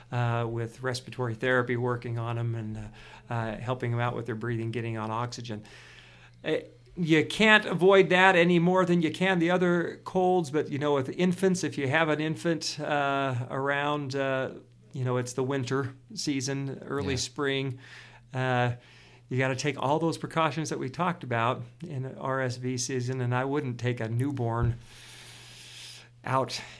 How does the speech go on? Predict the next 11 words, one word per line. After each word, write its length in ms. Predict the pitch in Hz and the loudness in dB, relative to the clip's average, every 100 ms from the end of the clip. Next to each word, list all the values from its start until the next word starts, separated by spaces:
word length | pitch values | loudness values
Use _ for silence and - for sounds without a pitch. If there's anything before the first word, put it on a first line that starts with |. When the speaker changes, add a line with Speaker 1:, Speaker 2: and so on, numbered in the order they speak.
| - | -8
Speaker 1:
in 240 | 165 123 120 | -2 0 0
too 180 | - | 0
many 200 | 160 131 | 0 2
public 440 | 120 127 127 123 120 | 0 0 0 0 -2
places. 440 | 131 120 120 127 | -2 -2 -2 -4
Don't 240 | 127 127 139 | -2 -4 -4
let 140 | 131 | -2
'em, 180 | 120 113 - | 0 -2 -8
let 240 | - 127 - | -6 -6 -4
the 200 | 120 117 | -4 -4
family 580 | 117 131 127 127 120 | -2 0 2 2 0